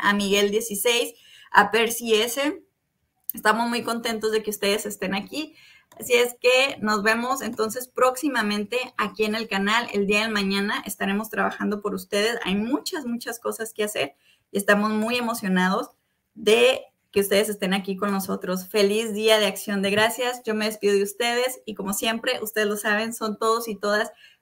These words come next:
bienvenidos y bienvenidas al canal de tu profe D R I.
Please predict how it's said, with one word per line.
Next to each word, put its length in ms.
bienvenidos 680
y 100
bienvenidas 800
al 220
canal 500
de 100
tu 160
profe 520
D 180
R 240
I. 220